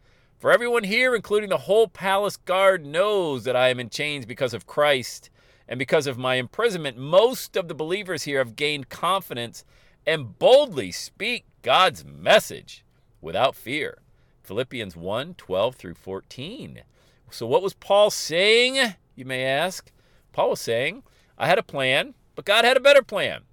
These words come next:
It's a whole different way to advance the gospel than I was thinking.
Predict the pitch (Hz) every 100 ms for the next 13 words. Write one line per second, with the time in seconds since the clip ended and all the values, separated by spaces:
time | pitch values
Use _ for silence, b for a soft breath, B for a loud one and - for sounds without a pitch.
0 | _ _ _ _ _ _ - 117 104 -
1 | 135 175 190 196 196 185 190 190 156 190
2 | 190 160 123 165 160 139 143 185 190 131
3 | 110 117 120 98 - 135 247 - -